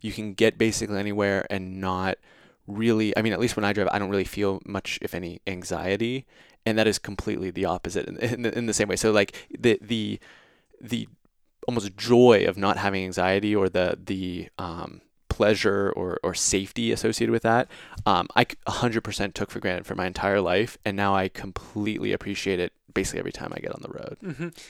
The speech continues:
Speaker 2: And these are, and these are two ways to solve problems. We have, we have,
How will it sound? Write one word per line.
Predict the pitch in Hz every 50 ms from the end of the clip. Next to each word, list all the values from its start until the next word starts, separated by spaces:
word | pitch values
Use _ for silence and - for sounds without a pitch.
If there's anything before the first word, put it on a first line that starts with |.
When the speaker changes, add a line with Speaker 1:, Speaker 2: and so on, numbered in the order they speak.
| - -
Speaker 2:
And | 202 202 208
these | 240 247 214 226
are, | 220 214
and | - 196 185 202
these | 208 190
are | 208
two | 190 - - 214 214
ways | 196 185 175 165
to | - -
solve | 165 - - 156 143 - -
problems. | - 240 240 208 170 156 147 135
We | 147 151 139
have, | 160 160 147 160 - - - - - _ -
we | 185 151
have, | 156 165 160 160 147 -